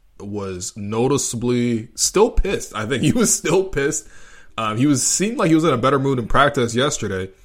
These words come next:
And then today, pregame, looked pissed, looked edgy. Postgame was still pissed, still edgy. And you could tell, like, he definitely tore into this group. He definitely let them know that, uh, what they showed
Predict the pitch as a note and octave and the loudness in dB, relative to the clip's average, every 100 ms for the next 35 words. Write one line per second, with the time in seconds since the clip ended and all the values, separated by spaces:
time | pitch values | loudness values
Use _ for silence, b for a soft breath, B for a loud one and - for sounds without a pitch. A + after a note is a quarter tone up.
0 | b - A2+ A2+ G#2+ - A#2+ E3 A2 - | b -10 -6 -4 0 2 4 4 2 2
1 | C#3+ F#3 B2 G#2 G2+ A2 A2+ - - A#2 | 2 2 -2 -4 -6 -4 -4 -4 -4 -2
2 | A#2+ - G#2+ A2+ - A2 A2 A#2 A#2 - | -2 -8 -6 -6 -4 -2 0 0 0 0
3 | C3+ D3 C3+ B2+ B2 G#2+ - A#2 A2+ A2 | 0 0 -4 -4 -4 -6 -6 -6 -6 -4
4 | A2+ - - B2 A2 G#2+ G#2 G2+ G2+ b | -4 -4 -4 -2 -2 -6 -6 -8 -10 b
5 | b b b b b b b - B2 F3+ | b b b b b b b -8 -2 0
6 | A#3 - D3 D3 F#2 F2 A2 F#2 - - | 0 0 2 2 2 -6 -6 -8 -8 -16
7 | - - C3+ C#3 B2+ A2 - - - C3 | -14 -6 -2 0 -2 -4 -14 -8 -2 -2
8 | - D#3+ C3+ B2+ B2+ C3 B2+ A2+ G#2+ G#2+ | 0 -2 0 0 0 0 -2 -4 -6 -6
9 | A2+ B2+ C3+ - G#2+ G2 G2+ A#2+ B2+ A#2 | -2 -2 -2 -8 -8 -6 -2 -2 0 -2
10 | A2+ A#2 A#2+ G#2 A2 A2 C3 B2 G2+ G2 | 0 -2 -4 -8 -4 -2 -2 -2 -8 -10
11 | b b b b - G#2 G2 F#2+ - A2 | b b b b -4 -2 -2 -2 -4 -4
12 | A2+ A2 G#2+ - A2 A2+ A#2+ A#2+ | -4 -2 2 4 4 2 0 0